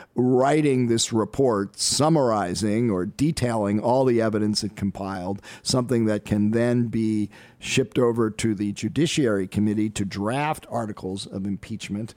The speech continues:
But while they are doing so, the criminal justice process <laughs> moves ever more inexorably onward and upward. Uh, we just got the news that federal prosecutors in New York have subpoenaed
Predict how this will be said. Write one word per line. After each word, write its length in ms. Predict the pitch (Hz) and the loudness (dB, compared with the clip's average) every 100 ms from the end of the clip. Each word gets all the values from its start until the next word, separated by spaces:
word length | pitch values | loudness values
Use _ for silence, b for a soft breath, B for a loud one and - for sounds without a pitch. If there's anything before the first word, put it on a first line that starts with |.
| B B - | B B -4
But 200 | 131 120 | -2 -2
while 920 | 123 135 165 202 208 175 160 156 - | 0 2 2 4 4 4 4 2 -2
they 580 | 120 123 143 143 143 131 | -2 0 2 2 2 0
are 220 | - 127 120 | -2 0 -2
doing 680 | 113 - 147 226 247 117 | -4 0 2 4 4 2
so, 920 | 98 - 101 82 95 98 101 160 190 - | 0 -2 -2 -6 -8 -8 0 0 0 -4
the 280 | 117 113 101 | -4 -2 -2
criminal 540 | - 147 180 185 165 | -2 2 4 4 2
justice 600 | 123 117 190 - 220 180 | 0 0 2 0 0 0
process 720 | - - 147 147 165 160 151 | -2 -2 0 2 2 2 2
<laughs> 0 | |
moves 680 | 139 135 156 - 180 151 - - _ | 2 4 4 4 4 4 -2 -4 _
ever 500 | - 151 180 190 185 | 0 2 4 4 4
more 400 | 151 143 147 147 | 4 4 4 4
inexorably 1300 | 147 147 147 180 - 165 135 120 120 120 117 117 120 | 2 2 2 2 2 4 4 4 4 4 4 4 4
onward 640 | 113 143 196 208 143 127 123 | 2 2 4 4 4 4 4
and 200 | 120 123 | 2 2
upward. 760 | 185 - 127 107 107 127 147 | 0 2 2 4 2 2 0
Uh, 240 | 120 120 113 | -2 0 0
we 240 | 117 117 117 | 0 0 0
just 360 | 127 127 - | 0 0 0
got 240 | 135 113 107 | 0 0 0
the 100 | 110 | 2
news 420 | 110 113 117 107 | 4 4 2 0
that 320 | 107 104 - | -2 -2 -2
federal 240 | 123 117 | 0 2
prosecutors 680 | 107 120 117 - 117 110 107 | 2 0 0 -2 -2 0 0
in 100 | 107 | 0
New 80 | 104 | 0
York 520 | 101 107 120 156 - | 0 0 2 0 -4
have 420 | 101 107 104 95 | -6 -4 -4 -4
subpoenaed 960 | - - 98 - - 135 127 117 110 | -4 -4 -4 -6 -2 0 2 2 0